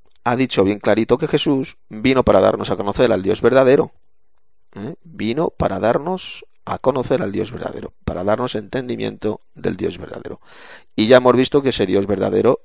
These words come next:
es el Padre, ya que Jesús vino para darnos a conocer al Padre. Por lo tanto,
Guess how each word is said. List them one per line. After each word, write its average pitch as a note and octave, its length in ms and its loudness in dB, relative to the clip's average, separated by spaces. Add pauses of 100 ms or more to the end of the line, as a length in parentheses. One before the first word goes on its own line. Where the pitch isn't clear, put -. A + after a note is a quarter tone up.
(140)
es - 160 -8
el E2 120 -12
Padre, A2 320 2
ya F#2 100 0
que F#2+ 100 -6
Jesús C3 460 -2 (300)
vino D#3+ 460 -4
para A#2 260 -2
darnos A#2 380 -6
a G2 80 -4
conocer - 380 -10
al F2 140 -6
Padre. - 380 -10 (1000)
Por B2 140 8
lo B2+ 140 8
tanto, D3 500 6